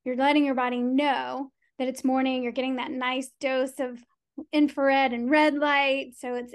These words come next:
anti-inflammatory. There's enough blue there to tell your body to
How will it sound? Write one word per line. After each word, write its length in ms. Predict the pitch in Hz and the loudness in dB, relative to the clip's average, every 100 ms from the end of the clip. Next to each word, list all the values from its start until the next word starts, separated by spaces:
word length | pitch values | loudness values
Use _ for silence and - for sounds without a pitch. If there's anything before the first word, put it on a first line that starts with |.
| - | -4
anti-inflammatory. 1500 | 277 269 262 240 254 240 311 320 302 294 294 277 269 262 247 _ _ _ _ _ - | -2 -2 -4 -6 -8 -2 2 4 4 2 -4 0 0 -2 -6 _ _ _ _ _ -4
There's 160 | 269 | -2
enough 320 | 254 254 240 - | -2 -2 -4 4
blue 280 | 302 311 302 | 6 8 6
there 280 | 285 262 | 4 2
to 140 | 254 254 | -4 -8
tell 180 | 247 247 | -6 -4
your 140 | 233 | -4
body 320 | 233 233 226 | -4 -6 -8
to 280 | 240 233 240 | -8 -8 -8